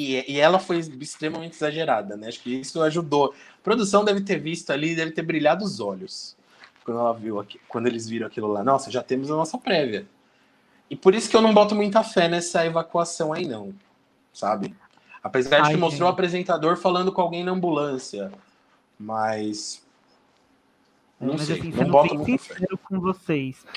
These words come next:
Speaker 2: se eu tivesse no The Amazing Race, tipo, pô, minha dupla caiu, alguma coisa assim, eu ia pensar, né, "Não, hoje eu vou fazer um drama, porque, tipo, eu quero aparecer na prévia da temporada", tipo, sabe?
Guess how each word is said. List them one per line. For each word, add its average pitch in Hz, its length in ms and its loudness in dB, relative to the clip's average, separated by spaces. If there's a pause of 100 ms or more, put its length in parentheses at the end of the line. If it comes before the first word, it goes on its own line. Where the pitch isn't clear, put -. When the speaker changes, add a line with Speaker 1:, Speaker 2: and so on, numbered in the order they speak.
Speaker 2:
se - 120 2
eu 202 60 8
tivesse 208 420 6
no 185 100 4
The 175 80 6
Amazing 160 380 4
Race, 160 480 0
tipo, 160 280 -4 (400)
pô, 190 140 10
minha 180 160 10
dupla 175 320 8
caiu, 175 420 6
alguma 170 280 4
coisa 170 220 0
assim, 165 340 -4 (480)
eu 175 160 8
ia 180 160 8
pensar, 185 440 6
né, 151 120 6
"Não, 147 160 6
hoje 135 120 2
eu 127 40 0
vou 123 100 -6
fazer 139 220 -2
um 175 120 2
drama, 165 400 10
porque, 190 180 0
tipo, - 140 -4
eu 170 60 2
quero 165 200 8
aparecer 180 540 6 (220)
na 165 160 6
prévia 170 380 8
da 196 100 10
temporada", 190 880 8
tipo, - 220 -12
sabe? 185 480 6